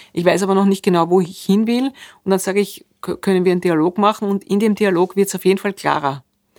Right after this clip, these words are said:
Alleine, dass ich es dem Roland sage und er mich spiegelt, bringt mich dazu schon, dass ich mehr klarer spreche und dann irgendwo auch zu einem sehr klaren Statement komme, was mir selber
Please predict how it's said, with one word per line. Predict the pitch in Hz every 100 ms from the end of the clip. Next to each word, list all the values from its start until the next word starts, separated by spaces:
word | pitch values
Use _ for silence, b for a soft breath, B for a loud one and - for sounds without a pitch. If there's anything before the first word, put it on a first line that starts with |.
| B B B
Alleine, | - 180 170 254 277
dass | 254
ich | 226 -
es | 226 -
dem | 208
Roland | 185 196 202
sage | 196 170 190 233 180
und | 165
er | 160
mich | 175 175
spiegelt, | - 208 240 208 269 - _ b b b b b b _ _
bringt | - 220 262
mich | 233 220
dazu | 175 190 240
schon, | 220 214
dass | 214
ich | 214
mehr | 196 180 180 214 220 - _ _ -
klarer | - 156 190 220
spreche | - 214 214 226
und | 196 202
dann | 202 196
irgendwo | 202 220 214 196 190
auch | 180
zu | - 196
einem | 185 185 190 185 _ _ _ _ _ -
sehr | - 214
klaren | 214 170 185
Statement | 196 185 190 196 175
komme, | - 190 220 B B B
was | 196
mir | 202 220
selber | 190 202 226 220